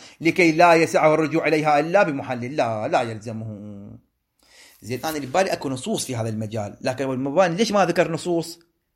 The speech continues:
ما أعرف، وراجعته ما وجدت أنا فعلًا. فكنا راجع منه،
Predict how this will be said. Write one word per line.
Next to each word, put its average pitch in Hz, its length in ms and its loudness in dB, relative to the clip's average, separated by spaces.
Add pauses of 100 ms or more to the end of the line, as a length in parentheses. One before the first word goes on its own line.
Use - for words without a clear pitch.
(140)
ما 139 120 -2 (100)
أعرف، - 460 -10 (500)
وراجعته 143 600 4
ما 165 160 2
وجدت 120 440 -4
أنا 113 180 -6
فعلًا. 104 340 -6 (500)
فكنا 151 340 -2
راجع 156 260 4
منه، 156 340 -4